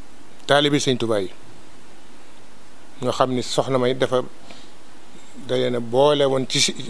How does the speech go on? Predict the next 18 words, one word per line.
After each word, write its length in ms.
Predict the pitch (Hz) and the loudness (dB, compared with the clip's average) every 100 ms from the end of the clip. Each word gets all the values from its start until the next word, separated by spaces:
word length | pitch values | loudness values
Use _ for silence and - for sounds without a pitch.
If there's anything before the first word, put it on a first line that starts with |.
| - - 208 | -6 -6 2
noonu 360 | 147 147 147 | 6 6 6
ñu 160 | 165 165 | 6 4
jàppe 220 | 165 170 151 | 4 4 0
seen 160 | 143 | -2
bopp 160 | 135 127 | 0 -2
def 120 | 123 | 0
taalibi 300 | 143 175 165 | 4 6 6
Sëñ 160 | 147 135 | 2 0
Tuubaa. 220 | 117 104 - - - - - - - - - - - - - | 0 0 -4 -8 -8 -8 -8 -8 -8 -8 -8 -8 -8 -8 -8
Noonu 300 | 131 123 127 | -4 0 2
la 80 | 123 | 2
Soxna 220 | 123 127 | 2 2
May 120 | 120 117 | 2 0
defoon 260 | 113 110 | -2 -2
boppam 220 | 110 104 107 | 0 0 0
taalibi 240 | 104 98 | 0 0
Sëñ 160 | - 101 | -4 -4
Tuubaa. 260 | 104 92 | -6 -6